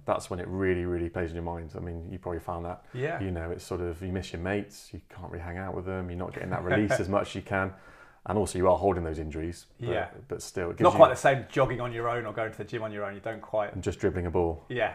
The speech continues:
Speaker 2: yeah.
Speaker 1: Yeah,
Speaker 2: You
Speaker 1: not
Speaker 2: don't
Speaker 1: quite
Speaker 2: raise
Speaker 1: the same.
Speaker 2: yourself to the same levels or the same sort of engagement, is it?
Speaker 1: Definitely not, definitely not. So that's why you sort of tr-, I try and find other sports that kind of complement. So I row now
Speaker 2: Oh,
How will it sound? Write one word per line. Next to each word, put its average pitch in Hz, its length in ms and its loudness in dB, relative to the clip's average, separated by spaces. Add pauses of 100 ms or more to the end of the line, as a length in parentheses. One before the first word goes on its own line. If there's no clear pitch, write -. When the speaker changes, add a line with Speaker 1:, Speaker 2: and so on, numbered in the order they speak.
(120)
Speaker 2:
yeah. 123 140 4
Speaker 1:
Yeah, 87 60 4 (200)
Speaker 2:
You 110 80 0
Speaker 1:
not 143 60 8
Speaker 2:
don't 131 80 4
Speaker 1:
quite 131 100 6
Speaker 2:
raise 135 100 6
Speaker 1:
the - 40 -4
same. 117 40 -2
Speaker 2:
yourself 113 240 2
to - 60 -18
the 104 60 -10
same 107 220 -2
levels 107 440 -2
or 101 100 -8
the 98 80 -12
same 101 420 -8 (220)
sort - 220 -18
of - 200 -20
engagement, 101 540 -6
is - 140 -16
it? - 100 -18 (260)
Speaker 1:
Definitely 95 360 2
not, 82 260 -6
definitely 90 300 -8
not. - 180 -4
So 110 160 6
that's 117 260 4
why 98 280 4 (260)
you 95 60 -8
sort - 220 -10
of - 40 -20 (100)
tr-, - 60 -6
I 90 40 -4
try 90 240 -2
and 82 80 -6
find 92 200 -2
other 90 120 -2
sports - 380 -10
that - 140 -14
kind 85 220 -12
of - 160 -14
complement. - 420 -16
So - 80 -10
I 87 40 -4
row 95 200 4
now 82 300 -6
Speaker 2:
Oh, - 60 -18